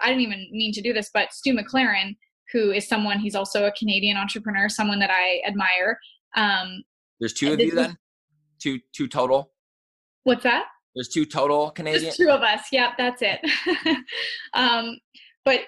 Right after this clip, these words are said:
Speaker 1: when I, uh, so Catherine Jones and I raised, uh,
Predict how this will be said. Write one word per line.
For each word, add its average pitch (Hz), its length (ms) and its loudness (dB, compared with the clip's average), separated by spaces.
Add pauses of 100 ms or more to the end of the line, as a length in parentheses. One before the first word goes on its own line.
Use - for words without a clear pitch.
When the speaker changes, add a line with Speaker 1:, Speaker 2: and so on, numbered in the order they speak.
Speaker 1:
when 262 240 2
I, 285 420 2
uh, - 840 0
so 254 220 2
Catherine 269 540 0
Jones 226 320 0
and 233 100 0
I 196 300 2
raised, 208 560 0 (100)
uh, 208 160 2